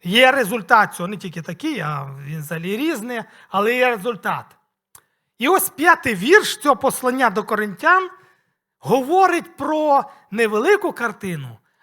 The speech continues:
а про маленьку картину цієї подорожі. От велику ми знаємо, здалеку ми на це дивимося, от який результат подорожі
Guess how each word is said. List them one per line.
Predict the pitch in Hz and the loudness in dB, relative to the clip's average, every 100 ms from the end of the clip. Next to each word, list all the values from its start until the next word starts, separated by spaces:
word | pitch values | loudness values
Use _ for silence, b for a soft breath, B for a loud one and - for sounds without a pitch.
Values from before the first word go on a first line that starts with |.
| - | -6
а | 185 | -6
про | - 262 | -2 0
маленьку | 262 285 277 254 | 2 2 0 -4
картину | 247 - 254 233 | -6 -4 -6 -6
цієї | 240 220 | -6 -6
подорожі. | - 185 143 127 127 b b - | -4 -6 -6 -10 -14 b b -4
От | 220 | 0
велику | 254 302 370 330 | 4 4 4 0
ми | 277 | -2
знаємо, | 208 262 254 208 190 | -2 4 4 4 -2
здалеку | 175 247 233 202 208 | 2 6 6 4 -4
ми | 196 | -4
на | 185 | -4
це | 185 | -6
дивимося, | 160 254 311 285 - 262 - B B | -2 0 0 -4 -2 0 0 B B
от | 214 208 | -6 -2
який | 262 277 294 | -2 -2 -4
результат | 233 240 196 254 - | -4 -2 4 4 2
подорожі | 233 214 214 175 226 | -4 -2 -4 -4 -6